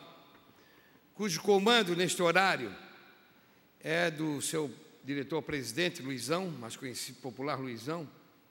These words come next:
eu vi uma, a tristeza e um depoimento com clareza e dele e de sua equipe, a falta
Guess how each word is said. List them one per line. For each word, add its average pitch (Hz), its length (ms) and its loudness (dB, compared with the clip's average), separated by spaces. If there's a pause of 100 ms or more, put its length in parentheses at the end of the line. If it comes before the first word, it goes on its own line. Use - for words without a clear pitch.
(960)
eu 185 80 -8
vi 208 80 -4
uma, 165 480 0 (540)
a 170 100 0
tristeza 156 920 -2 (1200)
e 135 80 -6
um 180 100 2
depoimento 180 640 0
com 170 140 -4
clareza 147 800 0 (500)
e 120 80 -16
dele 143 440 0
e 127 40 -8
de 113 140 -10
sua 139 180 -6
equipe, 151 500 -10 (2000)
a 143 80 -8
falta 180 720 2